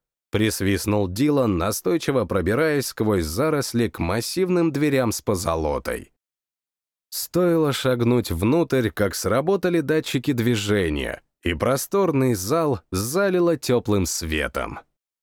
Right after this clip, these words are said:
«Ого, да мы подоспели к самому Рождеству!» Дарвин с интересом рассматривал статуи с ангелочками и некогда красочные венки с еловыми ветками, шишками, лентами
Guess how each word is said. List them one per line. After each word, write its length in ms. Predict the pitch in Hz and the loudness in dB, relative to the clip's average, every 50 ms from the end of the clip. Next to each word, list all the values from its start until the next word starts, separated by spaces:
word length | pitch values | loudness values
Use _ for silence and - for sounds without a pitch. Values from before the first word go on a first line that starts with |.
| _ _ | _ _
«Ого, 680 | - 185 185 185 175 151 127 151 170 180 214 254 233 - _ _ _ - | -2 0 2 2 2 2 2 0 2 2 2 2 0 -2 _ _ _ -4
да 200 | 131 135 165 160 | 0 0 2 2
мы 140 | 170 175 160 | 2 2 2
подоспели 580 | 170 160 185 180 - - - 202 208 196 208 | 2 2 2 0 0 0 0 2 2 2 2
к 60 | 196 | 0
самому 420 | - - - 208 208 214 214 220 226 | -2 -2 -2 0 0 2 2 2 2
Рождеству!» 840 | 233 226 202 190 220 240 226 - - 233 262 320 302 185 - - _ _ _ _ _ _ _ _ _ _ _ _ - | 2 0 -2 0 -2 -2 -2 -2 -2 0 2 2 2 2 0 -2 _ _ _ _ _ _ _ _ _ _ _ _ -10
Дарвин 560 | - 73 76 104 143 156 143 131 139 131 107 92 | -6 -2 0 2 2 2 2 2 2 2 0 0
с 140 | - - | -2 -2
интересом 580 | 101 104 101 - 143 160 180 175 - - 139 127 | -2 0 0 0 0 0 0 0 0 -2 -2 0
рассматривал 760 | 113 117 113 - - 120 147 151 139 131 131 123 120 110 98 | 0 0 -2 0 0 0 0 0 0 -2 0 0 0 0 0
статуи 520 | - - - - 143 147 135 - 127 123 104 | -2 -4 -2 0 0 0 0 0 0 0 0
с 140 | - - | 0 0
ангелочками 880 | 113 107 98 85 87 95 95 131 160 151 - - - 120 110 110 90 78 - - - - _ - | 0 0 0 2 0 0 2 2 0 0 -2 -2 -2 0 0 0 0 -2 -6 -12 -20 -16 _ -2
и 120 | - 101 | 0 2
некогда 460 | 135 190 202 - 143 135 123 127 117 | 2 2 2 0 -2 -2 0 -2 -2
красочные 720 | - - 135 160 170 156 - 135 123 - - 117 117 107 98 | 0 0 0 0 0 0 -2 -4 -4 -2 -2 0 2 2 2
венки 440 | 87 101 101 104 95 - - 185 | 2 2 0 0 0 0 0 0
с 140 | 170 - - | 0 -2 -2
еловыми 540 | 120 120 135 139 147 156 143 131 131 127 117 | 0 0 2 2 2 0 2 2 2 2 2
ветками, 760 | 101 87 78 76 101 156 170 - - - 120 120 110 98 82 | 2 0 0 0 0 0 0 -2 -2 -2 0 2 2 2 0
шишками, 680 | - - - - 156 170 143 - - - 110 98 90 | -2 -4 -2 0 0 0 0 -2 -2 -2 0 0 0
лентами 680 | 82 78 90 143 165 156 135 - 127 123 117 101 85 | 0 0 0 0 0 0 0 0 0 0 0 0 -2